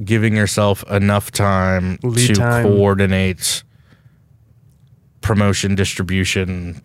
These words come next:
Speaker 1: release dates, multi-channel campaigns, et cetera.
Speaker 2: Yep.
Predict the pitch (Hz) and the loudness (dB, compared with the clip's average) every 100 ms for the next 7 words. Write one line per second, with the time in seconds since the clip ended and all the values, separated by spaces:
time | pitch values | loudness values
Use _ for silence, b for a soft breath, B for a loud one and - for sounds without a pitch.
0 | - 101 95 95 - 95 90 87 - - | -4 -2 0 0 -2 -2 -4 -4 -4 -4
1 | - 101 95 92 95 - 92 87 - 90 | -4 -2 0 0 -4 -4 -4 -4 -8 -10
2 | - 87 82 80 - 80 - - 135 135 | -10 -10 -12 -10 -10 -10 -16 -10 -4 -4